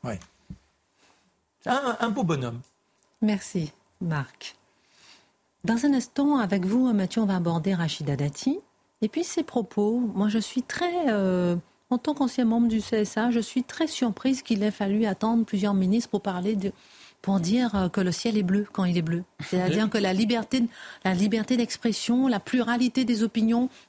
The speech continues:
Speaker 2: pour le service public, pour tous les médias. On en parle dans un instant. D'abord, Charlotte, on va s'installer parce que ça vaut le détour. Et vous allez répondre à des questions que beaucoup de personnes se posent depuis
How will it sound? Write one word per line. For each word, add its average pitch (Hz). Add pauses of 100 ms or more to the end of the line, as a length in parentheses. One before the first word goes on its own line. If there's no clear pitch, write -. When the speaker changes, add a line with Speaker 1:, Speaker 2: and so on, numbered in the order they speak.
Speaker 2:
pour 226
le 233
service 233
public, 220
pour 214
tous -
les 233
médias. 190 (300)
On 285
en 277
parle 247
dans 196
un 180
instant. -
D'abord, 285
Charlotte, 202 (360)
on 202
va 226
s'installer 170 (480)
parce 175
que 165
ça -
vaut 160
le 156
détour. 147 (320)
Et 220
vous 190
allez 226
répondre 247
à 220
des 190
questions 220
que 214
beaucoup 180
de 254
personnes 185
se -
posent 190
depuis 180